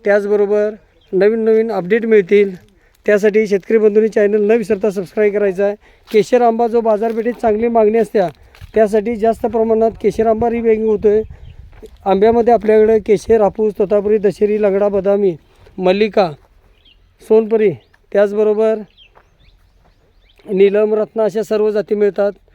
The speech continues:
पाच वर्षापर्यंत सर्व तयार झाडे मिळतात. अशा प्रकारचे हे जे रिबॅगिंग झालेलं आहे, आता याला ठोसणी करून पाणी घातलेलं आहे. आता याला आपण प-, जे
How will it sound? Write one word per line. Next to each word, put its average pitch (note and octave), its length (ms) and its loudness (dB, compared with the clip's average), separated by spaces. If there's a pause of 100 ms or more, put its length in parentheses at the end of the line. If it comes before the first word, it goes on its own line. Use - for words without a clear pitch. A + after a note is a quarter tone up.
(800)
पाच G3+ 200 0
वर्षापर्यंत G#3 420 -2
सर्व G#3 320 -4
तयार G3+ 180 0
झाडे G3+ 220 0
मिळतात. F#3+ 380 -2
अशा G3 200 -6
प्रकारचे G#3 380 -4
हे G3+ 160 0
जे A3+ 320 -2
रिबॅगिंग G#3+ 400 -2
झालेलं G3+ 300 2
आहे, D#3 120 -6 (320)
आता F#3+ 180 2
याला G#3 300 2 (560)
ठोसणी G#3 320 -2
करून A#3 280 0
पाणी G#3+ 300 0
घातलेलं G#3 360 0
आहे. F3 80 -4
आता G3 180 -4
याला G#3+ 160 -2
आपण G#3+ 260 -2
प-, G#3 280 -8 (240)
जे A3 260 0